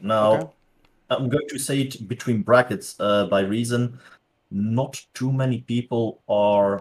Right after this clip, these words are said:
Speaker 1: all too happy with fundamental analysis. Uh, by reason, a lot of people want the hype, they want to, well, sell at a higher price, but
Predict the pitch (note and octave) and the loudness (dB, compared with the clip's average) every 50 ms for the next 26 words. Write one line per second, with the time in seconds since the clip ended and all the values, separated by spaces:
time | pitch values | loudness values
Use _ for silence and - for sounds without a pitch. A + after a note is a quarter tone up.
0 | - - A2 A2 A2 - - G2+ F#2+ G#2 G#2+ G#2 - G#2 F#2+ F#2+ E2+ F2+ F#2+ G2 | -2 -2 0 0 0 -2 -4 -4 -2 -2 -2 -2 -2 -4 -4 -4 -4 -2 -2 -2
1 | F#2+ - - - - - G#2+ G#2+ G2+ G2 G2+ G2+ G2 - - F#2+ F#2 - - - | -2 -4 -10 -20 -10 -8 -4 -4 -2 -2 -2 -4 -4 -4 -6 -6 -6 -4 -4 -4
2 | G#2+ A#2 G#2+ F#2 E2 D#2+ E2 - - D#2 E2 - - - - _ _ _ _ _ | -2 0 0 0 0 -2 -4 -6 -8 -10 -10 -10 -12 -14 -16 _ _ _ _ _
3 | _ _ - - F#2 F#2+ F#2+ F2+ F2 G2+ G2+ G2+ G2+ G#2 A#2+ B2 A#2 A#2+ B2+ A#2+ | _ _ -14 -8 -6 -4 -4 -2 2 2 2 4 2 2 0 0 0 0 0 0
4 | A#2 A2+ G#2 - _ _ _ - - A2+ C3+ C#3+ C#3 C3+ - - C3+ C3 - B2+ | 0 -2 -4 -8 _ _ _ -2 2 2 4 4 2 0 0 -2 -2 0 0 0
5 | A#2+ A#2 A2 G#2 G#2 G#2 G#2 G2 - - _ G2 - - G2+ - - A2 B2+ D3+ | 0 0 0 0 0 0 -2 -4 -6 -14 _ -10 -6 -4 -2 0 4 4 4 4
6 | E3 - - - - G#2 G#2 G2+ G2+ G#2 G#2 G#2 - - - - G2+ G2+ G2 F#2+ | 4 0 -6 -10 -6 -6 -4 -2 -2 -2 -2 -4 -8 -12 -10 -8 -4 -4 -2 -2
7 | F#2+ F#2+ F#2 - _ _ _ _ _ _ _ _ _ _ _ _ _ - G#2+ G#2+ | -2 -2 -4 -8 _ _ _ _ _ _ _ _ _ _ _ _ _ 0 0 2
8 | G2 F#2 F#2 F#2+ - - - - - - - - - B2+ A#2+ A#2 - G#2 - - | 2 2 0 -2 -6 -8 -14 -18 -14 -12 -8 0 2 2 2 2 0 -2 -2 -2
9 | A2 G2 - A2+ A2 A2 G2+ - - _ A#2 A#2 A#2 G#2 F#2+ - - - G2+ G2 | -2 0 2 2 2 2 0 -4 -4 _ 2 4 4 4 2 -2 -4 -4 -4 -4
10 | F#2+ | -4